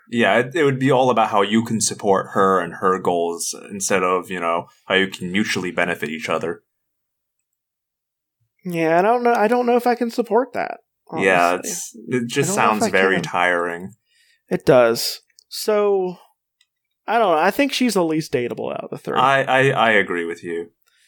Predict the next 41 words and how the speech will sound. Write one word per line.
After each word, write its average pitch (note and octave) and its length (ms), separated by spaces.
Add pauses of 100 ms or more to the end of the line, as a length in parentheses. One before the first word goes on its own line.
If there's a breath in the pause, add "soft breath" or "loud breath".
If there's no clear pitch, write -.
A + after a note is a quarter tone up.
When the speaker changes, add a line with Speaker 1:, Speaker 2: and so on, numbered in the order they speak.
(120)
Speaker 1:
Best C3+ 300
dressed, A#2 360
least G#2 300
dateable. E2+ 440 (580)
Speaker 2:
Yeah, G3+ 340 (140)
yeah. F3+ 360 (880)
And, G3 260
you G#3+ 100
know, A#3+ 160
I A3 40
wish, A#3+ 200
I B3 100
wish A3+ 220
there C4 80
was A#3+ 120
a A3 60
better, G#3 260
bit G#3 280
better G3 200
showing F#3+ 580 (100)
for B2 200
her, A#2+ 200
but, B2+ 220
you D3 60
know, C#3+ 140
there's D#3 180
just - 160
nothing D#3+ 340
there. E3+ 260
Speaker 1:
No. A2 540 (880)
Speaker 2:
There's - 180
Speaker 1:
No. F#2 60
Speaker 2:
nothing G2+ 300
there. - 240 (840 soft breath)
So, D3+ 460 (760 loud breath)
um, A3 580
I G#3+ 220
think G#3 320
we're A#3+ 80
done. F#3+ 580
So, E3+ 580